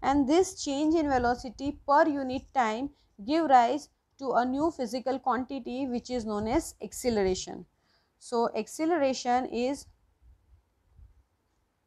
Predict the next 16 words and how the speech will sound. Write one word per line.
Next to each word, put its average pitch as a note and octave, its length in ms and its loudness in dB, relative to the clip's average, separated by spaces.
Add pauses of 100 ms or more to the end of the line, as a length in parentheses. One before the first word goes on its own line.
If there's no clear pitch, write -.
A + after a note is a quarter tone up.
change D#4 380 2
in D4+ 180 2
velocity A#3 680 0 (260)
per B3+ 220 8
unit A3 340 -2 (140)
time. F3 300 -6 (680)
Okay, C#4 220 0 (360)
the B3+ 120 -2
quantity C4 500 0
which E4+ 160 0
specify B3 560 0
change C#4+ 340 0
in D#4 120 4
velocity B3 580 0
is A#3+ 120 0
acceleration. B3+ 880 2